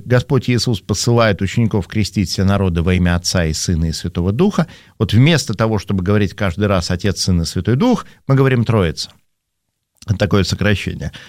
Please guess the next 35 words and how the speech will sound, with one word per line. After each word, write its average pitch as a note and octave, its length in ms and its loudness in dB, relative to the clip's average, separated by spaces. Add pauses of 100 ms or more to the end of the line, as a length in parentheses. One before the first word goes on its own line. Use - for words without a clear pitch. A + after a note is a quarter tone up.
(180)
Ну D3 140 4
или D#3+ 120 2
в - 80 -4
послании B2 500 0
к - 80 -6
Коринфянам D3+ 640 0
апостол A2+ 460 -2
Павел D3+ 340 2
приветствует A#2+ 800 0
Коринфян, B2 420 0
говорит: G2 420 2 (440)
«Благодать D3 440 2
Господа B2 480 -2
нашего F#2+ 480 -6
Иисуса F2+ 420 -8
Христа E3+ 500 -2
и D#3+ 60 2
любовь A#2+ 360 2
Бога F2+ 280 -2
и F2 40 2
Отца D#3+ 640 0 (100)
и C#3+ 180 0
причастие G#2+ 600 -2
Святого G2 360 -2
Духа D#3+ 380 0 (340)
будет D3+ 320 2
со A#2+ 140 0
всеми C#3 300 2
вами». A#2+ 380 2
То F2 140 -12
есть D#2+ 160 -12
опять A2+ 180 -6
такое F2 240 -6
троическое F2+ 720 -4
упоминание. D#2 640 -4